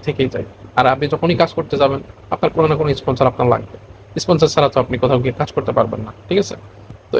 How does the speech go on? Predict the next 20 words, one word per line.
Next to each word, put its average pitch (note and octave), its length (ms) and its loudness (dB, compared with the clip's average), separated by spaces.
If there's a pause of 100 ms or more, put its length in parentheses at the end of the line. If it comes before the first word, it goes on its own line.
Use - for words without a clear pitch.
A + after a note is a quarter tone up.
এইগুলো G3+ 260 6
ছিল - 100 2 (260)
ফ্রি F3 200 4
ভিসার G3+ 280 2
খারাপ B2+ 240 2
দিকগুলো। A#2 300 -2 (300)
এখন G#3+ 200 2
আসেন A3+ 180 2 (200)
অরিজিনাল G#3 400 2
ওয়ার্ক D#3 240 6
ভিসার D3+ 260 2
কী E3+ 140 0
কী F#3+ 60 -4 (100)
খারাপ C3+ 180 2 (100)
দিকগুলো C#3+ 320 -2
রয়েছে। - 240 -4 (1700)
প্রথমত A3+ 380 4 (480)
কোম্পানি D#3+ 320 4 (100)
বদলানো C3+ 360 2
কঠিন। - 240 -4